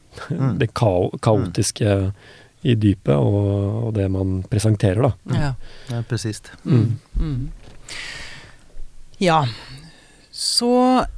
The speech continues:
Speaker 3: ehm, da du ble atten,
Speaker 2: Mm.
Speaker 3: så ble du innlagt.
Speaker 2: Ja.
Speaker 3: Da, var det da du ble, ble tvangsinnlagt av faren din?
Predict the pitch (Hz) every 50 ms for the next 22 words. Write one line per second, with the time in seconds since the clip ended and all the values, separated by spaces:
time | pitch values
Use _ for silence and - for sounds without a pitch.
0 | - - - - - - - - - - - 214 208 202 196 196 190 185 185 180
1 | 175 170 170 165 165 165 170 165 156 143 135 170 190 196 196 202 202 147 139 -
2 | - - - 170 180 185 147 127 - - 127 113 92 82 - - - - - -
3 | - - 175 170 180 180 165 180 156 165 147 135 143 - - - - - - -
4 | - - _ _ _ _ _ - 95 85 - - - - - - 175 165 - -
5 | - 113 165 175 175 190 180 170 185 170 151 165 165 170 170 165 165 165 170 170
6 | - - 151 143 - 156 160 156 - - 175 - 165 151 147 156 185 226